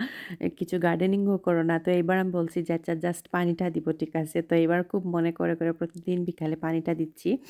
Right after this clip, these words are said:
আর এই তো অন্য আরও অনেক কিছু, ফুলেরও কিন্তু অনেক চারা আছে।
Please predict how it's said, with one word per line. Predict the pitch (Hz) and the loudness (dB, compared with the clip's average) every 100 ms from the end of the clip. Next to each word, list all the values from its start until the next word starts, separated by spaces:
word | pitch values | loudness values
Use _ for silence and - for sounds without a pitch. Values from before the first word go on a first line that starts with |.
| - - - - - | -20 -20 -20 -20 -2
আর | 196 | 2
এই | 214 | 2
তো | 214 208 | 2 0
অন্য | 196 196 | 2 0
আরও | 180 185 185 185 | 0 2 2 4
অনেক | 175 175 - | 2 0 -4
কিছু, | - 180 | -6 -4
ফুলেরও | 180 - 185 190 208 | -4 -2 2 2 2
কিন্তু | 196 180 | 0 0
অনেক | 175 170 | 0 0
চারা | - 170 165 | 0 0 0
আছে। | 160 160 180 | -2 -2 -4